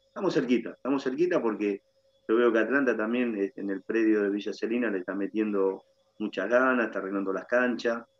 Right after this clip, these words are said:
eh, hizo una, una videoteca, eh, no, no, este, no, no está muy lejos, no está muy lejos. Eh, profesionalizar el fútbol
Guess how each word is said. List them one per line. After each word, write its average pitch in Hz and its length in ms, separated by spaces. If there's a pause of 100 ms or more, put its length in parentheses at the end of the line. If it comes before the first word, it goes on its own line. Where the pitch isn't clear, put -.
(420)
eh, 98 320
hizo 113 240
una, 98 460 (480)
una 95 200
videoteca, 123 960
eh, 95 640
no, 147 160
no, 185 280
este, 190 280
no, 151 160
no 156 80
está - 160
muy 123 180
lejos, 110 360 (420)
no - 40
está 147 140
muy 120 140
lejos. 101 380
Eh, 92 180 (420)
profesionalizar 117 720
el 135 80
fútbol 165 520